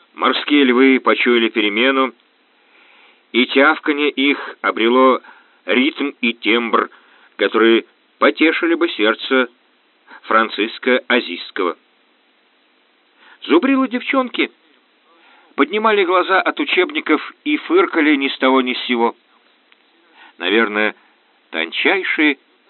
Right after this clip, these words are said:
электроприемник определил бы источник всех этих радостей и удач. А методом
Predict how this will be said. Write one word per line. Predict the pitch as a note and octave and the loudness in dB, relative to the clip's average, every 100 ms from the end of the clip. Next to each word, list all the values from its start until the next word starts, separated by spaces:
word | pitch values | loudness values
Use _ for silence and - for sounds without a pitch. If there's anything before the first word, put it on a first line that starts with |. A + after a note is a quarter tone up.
| _ - _ _ _ - | _ -20 _ _ _ -8
электроприемник | F2 A2+ D#3 - D#3 D3+ D3 F3+ D#3 D3+ - - - _ _ _ _ _ _ _ - | -2 0 0 0 0 4 4 4 0 -6 -8 -18 -20 _ _ _ _ _ _ _ -6
определил | F#2 - F#3+ G#3 A#3 A#3+ | -4 -2 -4 -4 -2 -2
бы | - G#3+ G#3 | 0 -2 -2
источник | - - G#3+ - F#3+ - | -8 0 0 0 -6 -6
всех | - F3+ F3 - | 0 0 0 -2
этих | C#3+ - A#2+ | -2 -2 -2
радостей | G#2 D#3 C3+ A#2+ - | 0 0 0 -6 -4
и | B2+ A#2+ | -4 -2
удач. | A2+ G2 F2 - - _ _ _ _ _ _ _ _ _ _ _ _ _ _ _ _ _ _ _ - | -4 -2 -6 -6 -16 _ _ _ _ _ _ _ _ _ _ _ _ _ _ _ _ _ _ _ -2
А | G#2+ | 2
методом | C3 C#3+ C#3+ C3+ C3+ B2 | 2 2 0 0 0 -2